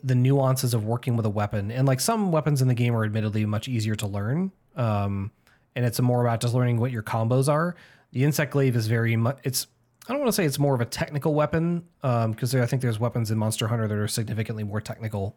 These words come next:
but it definitely is more, there's just more to do, right? There's more to it than just hitting stuff. Um, and so you don't unlock, like, weapon mastery skills.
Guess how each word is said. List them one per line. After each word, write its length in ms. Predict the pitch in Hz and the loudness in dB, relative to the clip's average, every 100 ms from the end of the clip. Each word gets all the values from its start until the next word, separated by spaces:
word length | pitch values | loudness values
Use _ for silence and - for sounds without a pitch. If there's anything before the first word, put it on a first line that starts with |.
| _ | _
but 400 | 120 131 117 - - - - - _ | -2 0 0 -2 -12 -20 -20 -20 _
it 120 | 147 131 | -4 0
definitely 480 | 165 165 151 147 | 0 2 2 4
is 140 | 139 120 | 4 4
more, 580 | 127 123 120 113 110 113 - | 4 4 2 2 0 -2 -4
there's 100 | 151 | 0
just 180 | 170 143 | 2 4
more 160 | 156 | 4
to 60 | 120 | 2
do, 440 | 107 120 95 92 - | 0 -2 -2 -8 -4
right? 240 | 123 110 | -2 0
There's 180 | 131 117 | 0 2
more 200 | 135 127 | 2 2
to 160 | - 131 | 2 2
it 60 | |
than 140 | 113 107 | 2 0
just 160 | 104 | -2
hitting 220 | 120 104 | -2 -2
stuff. 500 | 101 - - - - _ - | -4 -6 -6 -8 -12 _ -6
Um, 520 | 110 101 101 98 110 _ _ - - _ _ - | -4 -2 -4 -6 -12 _ _ -20 -20 _ _ -2
and 160 | 120 | -2
so 640 | 117 139 117 113 113 107 101 _ _ _ _ - | 2 2 4 4 4 0 -2 _ _ _ _ -2
you 220 | 135 160 | 2 4
don't 240 | 190 185 | 2 2
unlock, 360 | 170 156 147 147 | 2 2 2 0
like, 160 | 139 139 | 0 0
weapon 220 | 131 123 | 2 2
mastery 380 | 113 123 160 156 | 2 0 0 0
skills. 500 | - 160 175 175 | 0 0 2 0